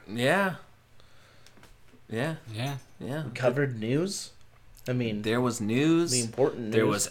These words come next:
Speaker 1: action. There was laughter. There was tears.
Speaker 3: And lusty romance.
Speaker 1: There was, yeah, pure animal sexual magnetism.
Speaker 3: Yes. In Dean.
Speaker 1: Dean,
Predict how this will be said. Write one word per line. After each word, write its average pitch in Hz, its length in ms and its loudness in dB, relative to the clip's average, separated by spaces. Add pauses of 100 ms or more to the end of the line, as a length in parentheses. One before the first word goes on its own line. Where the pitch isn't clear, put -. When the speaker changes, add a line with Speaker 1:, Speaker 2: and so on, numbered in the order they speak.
Speaker 1:
action. 165 760 0
There 117 200 0
was - 380 -4 (280)
laughter. 170 680 0 (300)
There 131 120 -2
was 160 80 -6
tears. 117 380 -6 (840)
Speaker 3:
And 135 280 -2 (540)
lusty 139 440 -2
romance. 143 600 -6 (300)
Speaker 1:
There 107 120 -2
was, 101 500 -6 (960)
yeah, 139 240 -6 (200)
pure 127 380 4
animal 120 600 0
sexual 117 480 -4
magnetism. 104 760 -4 (160)
Speaker 3:
Yes. - 440 -6 (1800)
In 117 220 -8
Dean. 123 440 -6 (720)
Speaker 1:
Dean, 98 440 -6